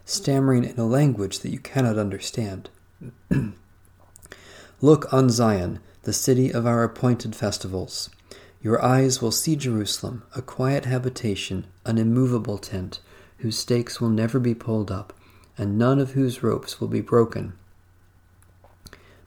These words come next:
But there the Lord in majesty will be for us a place of broad rivers and streams, where no galley with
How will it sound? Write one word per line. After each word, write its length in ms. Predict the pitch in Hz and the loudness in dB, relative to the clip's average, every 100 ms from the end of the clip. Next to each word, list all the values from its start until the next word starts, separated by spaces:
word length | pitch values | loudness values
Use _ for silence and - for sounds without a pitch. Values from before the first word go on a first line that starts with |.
| - | 0
But 220 | 123 117 | 0 2
there 300 | 127 117 95 | 2 2 0
the 140 | 107 | -2
Lord 420 | 107 120 139 160 | 0 2 2 0
in 200 | 151 123 | 0 0
majesty 640 | 117 120 107 98 - 92 92 | 2 0 0 -4 -4 -6 -4
will 200 | 101 113 | -2 0
be 300 | 120 131 135 | 2 2 0
for 320 | 127 135 135 | -2 -2 -2
us 300 | 104 95 - | -2 -6 -6
a 60 | 117 | -6
place 380 | - 110 107 | -4 -4 -4
of 220 | - 117 - | -8 -14 -6
broad 400 | 127 123 127 117 | -2 2 2 2
rivers 560 | 107 117 110 113 101 | 0 0 0 -4 -4
and 120 | 104 | -8
streams, 760 | 101 - - 101 95 92 - - - - - - - | -8 -10 -6 -4 -4 -6 -8 -12 -12 -20 -20 -16 -4
where 180 | 104 | 0
no 260 | 101 123 135 | 4 4 4
galley 480 | 117 113 107 117 117 | 2 -2 0 0 0
with 220 | 107 98 | -2 -6